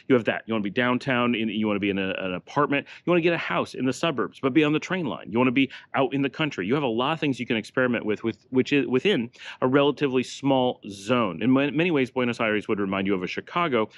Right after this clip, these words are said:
where it has a freshwater waterfront. It's in a area that would remind you of the Midwest and has weather and a lot of things, uh, similar to it, but at a larger scale, uh, even than Chicago. So I think Argentina really represents a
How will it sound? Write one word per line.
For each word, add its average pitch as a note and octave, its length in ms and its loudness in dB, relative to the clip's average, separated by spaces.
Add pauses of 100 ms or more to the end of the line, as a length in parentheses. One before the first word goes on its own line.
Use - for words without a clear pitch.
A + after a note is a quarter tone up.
(220)
where A#2 120 2
it G2 100 -2
has A2+ 200 -4
a G2+ 120 0
freshwater B2 720 -2
waterfront. A#2+ 760 0
It's G2 140 -6
in A2+ 100 2
a G2 140 -2 (300)
area C3+ 320 4
that A#2+ 100 0
would A#2 140 -2
remind B2 400 0
you B2+ 80 6
of A2+ 80 0
the A2+ 60 -4
Midwest G#2+ 640 0
and F#2+ 100 -4
has G2 240 -4
weather G#2 380 2
and G2 120 -2
a A#2 160 -2
lot C3+ 280 2
of C3 80 -6
things, A#2 240 -4 (220)
uh, F#2+ 220 -2
similar G#2 360 0
to D#3 200 2
it, A2+ 120 0 (1000)
but A#2 140 4
at A2+ 100 4
a G#2 220 0 (400)
larger B2 440 2
scale, C#3 480 -2 (180)
uh, G#2+ 280 0
even A2+ 240 0
than G#2+ 120 0
Chicago. A2 600 -2
So F#2+ 180 -4 (220)
I D#3+ 80 -2
think D#4 180 2
Argentina B2 640 0
really A#2+ 640 4
represents G#2+ 760 -2
a A2 100 -6